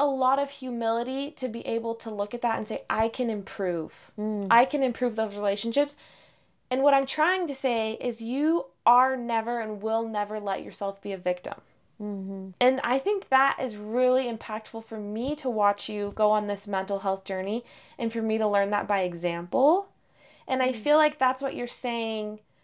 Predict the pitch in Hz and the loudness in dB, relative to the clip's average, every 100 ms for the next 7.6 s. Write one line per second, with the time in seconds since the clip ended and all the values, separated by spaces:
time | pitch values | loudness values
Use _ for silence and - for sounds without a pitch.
0 | - 240 233 226 - - 233 285 339 254 | -8 -4 -2 -2 -6 2 6 6 6 2
1 | 233 202 202 196 190 185 - 175 170 170 | 0 0 -2 -2 -2 -2 -2 -2 -2 -8
2 | 196 _ - 214 190 233 226 240 247 294 | -10 _ -20 -16 -4 -2 0 0 0 2
3 | 269 262 254 226 - _ - 294 294 233 | 4 2 0 -8 -14 _ 6 6 6 0
4 | 208 208 202 202 196 190 190 190 180 185 | -2 -4 -4 -2 -2 -4 -8 -8 -8 -8
5 | 175 170 170 175 - - _ _ - 214 | -6 -4 -4 -6 -10 -20 _ _ -6 2
6 | 220 220 202 196 185 170 170 165 - - | 4 6 4 4 -4 2 2 2 -2 -6
7 | - - - - 190 143 | -6 -10 -16 -4 -2 -2